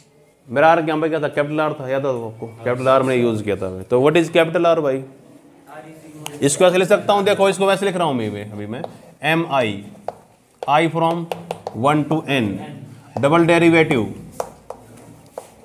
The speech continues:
इसको लिख दूँ आर ऐसे में, वहाँ पे ऐसे लिखा था मैंने इसको, R is equal to by F। समझ में आ रहा है कि नहीं आ रहा?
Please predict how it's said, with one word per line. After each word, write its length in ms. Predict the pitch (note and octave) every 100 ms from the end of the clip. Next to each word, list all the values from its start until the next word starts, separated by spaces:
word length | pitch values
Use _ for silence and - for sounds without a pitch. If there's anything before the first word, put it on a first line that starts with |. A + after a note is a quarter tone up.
| - - - - C#3+
इसको 180 | D3
लिख 100 | G3 G3+
दूँ 140 | A#3+ A#3+
आर 360 | E3 E3+ E3 C#3 - - - _ - - - -
ऐसे 260 | B2 A2+ F2
में, 100 | - - - - - - - - - - - - - -
वहाँ 100 | A2
पे 80 | D3+
ऐसे 160 | D#3 E3+
लिखा 160 | E3
था 60 | D#3+
मैंने 140 | D#3
इसको, 240 | C#3+ - B2+
R 100 | B2 - - - - - -
is 180 | D#3+ F3
equal 320 | F#3 G3 G3 G3
to 80 |
by 140 | F#3+ D#3+ D#3+ - - - - - - - - - A2
F। 300 | G2+ - - - - - - - - - - - - - - -
समझ 240 | - D#3+
में 160 | E3 F3
आ 80 | F3
रहा 140 | F#3
है 140 | F3+ E3+
कि 80 | D#3+
नहीं 140 | A#2
आ 80 | G2
रहा? 140 | F#2+